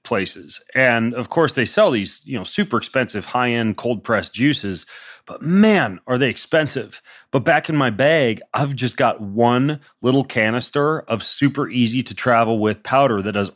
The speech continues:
all the same stuff with me. And I could literally have a juice every day for two weeks of travel, and it would cost me about the same as one juice at one of these juiceries. The other cool thing is I don't have to worry about the sugar,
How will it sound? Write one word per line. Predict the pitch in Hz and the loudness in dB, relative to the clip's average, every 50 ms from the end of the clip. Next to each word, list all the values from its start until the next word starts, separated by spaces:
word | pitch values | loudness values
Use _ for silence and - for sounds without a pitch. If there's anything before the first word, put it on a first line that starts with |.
| _ | _
all | - 127 120 120 123 | 2 4 4 4 4
the | 123 135 | 2 -2
same | - - 135 123 120 117 | -4 -2 0 0 0 0
stuff | - - 113 110 - | 0 -2 -2 -2 -2
with | 139 131 - | -4 -6 -2
me. | - 139 139 139 143 139 - - - - - - - | 0 0 0 0 -2 -4 -8 -18 -20 -20 -16 -4 0
And | 120 123 127 | 2 4 4
I | 135 | 4
could | 127 147 123 | 2 0 0
literally | 127 131 131 123 | 2 2 2 2
have | 117 107 | 0 -2
a | 107 | -2
juice | 95 87 90 107 123 131 120 - - - - | -4 -4 -2 0 0 0 0 -2 -8 -6 -4
every | 117 123 107 113 110 101 | -4 -2 0 0 0 0
day | 98 104 104 101 87 80 82 | 0 0 0 0 -2 -4 -8
for | 90 - - | -10 -12 -12
two | - - - - 123 | -12 -4 -2 2 2
weeks | 113 117 104 - - | 2 2 0 -2 -8
of | 92 | -10
travel, | - - 107 95 95 101 104 113 123 123 - - - - - - _ - | -4 -2 2 2 2 2 2 0 0 -2 -4 -10 -20 -20 -20 -18 _ -2
and | 127 120 120 | 0 0 0
it | |
would | 117 101 98 92 | 0 -2 -4 -2
cost | - 123 120 - - | 0 0 0 0 0
me | 117 | 0
about | 110 110 107 | -2 0 -2
the | - 101 | -2 -6
same | - - 123 113 104 | -4 -2 -2 0 0
as | 101 85 90 | -2 -4 -6
one | 90 87 92 107 110 110 110 110 | -6 -2 2 2 2 4 2 0
juice | 92 87 98 95 85 82 - - - | -2 -2 -4 -6 -6 -8 -10 -8 -6
at | 107 107 | -4 -2
one | 92 104 104 98 | -2 0 0 -2
of | 95 85 | -2 -4
these | 78 98 95 92 90 85 82 87 - | -4 -4 -2 -2 -4 -6 -8 -12 -14
juiceries. | - 95 104 120 113 - - 107 92 82 - - - - _ _ - - - - - - _ _ 120 | -6 0 0 2 2 0 -2 -8 -10 -12 -14 -16 -16 -18 _ _ -20 -18 -18 -18 -20 -20 _ _ -4
The | 113 127 151 | 0 0 2
other | 170 180 165 | 2 0 -2
cool | - - 135 120 110 | 0 0 0 0 0
thing | - - 123 113 110 113 | 0 0 0 0 0 -2
is | 110 113 95 | -2 -2 -2
I | 113 | 0
don't | 107 123 | 0 0
have | 123 - | -2 -4
to | - | -4
worry | 113 107 117 | -2 -2 -2
about | 107 | -2
the | 98 - | -2 -6
sugar, | - - - 147 123 90 87 67 - | -4 0 0 0 0 -2 -6 -12 -14